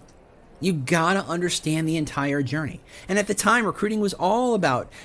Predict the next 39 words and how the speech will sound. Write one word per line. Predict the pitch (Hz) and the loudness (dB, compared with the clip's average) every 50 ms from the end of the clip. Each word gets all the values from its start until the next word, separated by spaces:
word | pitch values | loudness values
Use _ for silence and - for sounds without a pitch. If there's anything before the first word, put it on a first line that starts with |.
| - - | -10 -4
you | - 156 | 0 2
know, | 147 131 123 110 113 131 | 2 2 2 -2 -4 -6
wow, | 131 127 143 151 160 165 143 117 | -4 0 2 2 4 4 4 4
reeling | 117 120 127 151 165 180 180 180 165 147 127 120 | 2 0 0 2 2 2 2 2 2 2 0 0
from | 117 131 117 | 0 0 0
this | 117 113 - | 0 0 0
idea | 127 127 123 110 131 143 143 | 0 0 0 2 4 2 2
that, | 123 110 - 113 | 2 0 0 2
"Whoa, | 160 202 202 | 2 4 4
whoa, | 196 208 196 | 4 4 4
whoa, | 190 202 190 | 4 2 2
what | 160 175 | 2 2
do | 196 | 2
you | 190 | 2
mean | 180 151 | 2 2
newspapers | 143 170 185 - - 156 135 139 131 117 | 2 2 0 0 0 0 0 0 0 -2
aren't | 123 110 104 | -2 -2 -2
a | 98 | -4
thing? | - 98 87 82 | -4 -6 -4 -2
We're | 98 123 | 0 2
moving | 139 151 165 170 180 - | 4 4 4 2 0 -2
from | - 135 | -4 -4
classifieds | 123 - 147 151 160 - - - 131 120 107 - | -2 0 0 0 0 -2 -2 -2 -2 -2 -2 -2
to | - - 120 | -6 -6 -4
the | 117 120 147 | -2 0 0
internet. | 180 196 147 82 - - - - - - | 0 0 -2 -2 -4 -8 -12 -16 -16 -4
They're | - 143 | -2 -2
taking | 135 - 135 151 160 156 190 175 | -2 0 0 0 2 2 0 -2
the | 165 | -2
post | - - 160 156 151 - - | -2 -2 -2 -2 -2 -2 -2
and | 139 127 | -2 -2
pray | - - 147 170 190 | 0 0 0 0 2
model," | 156 110 95 110 139 160 156 - | 0 0 0 0 0 -2 -4 -4
yeah, | - 92 82 | -4 -2 0
you | 85 104 147 | 0 0 0
know | 160 107 | 0 0
what | 80 - | -2 -2
that | 98 117 113 | -2 -2 0
is, | 92 90 - | -2 -2 -4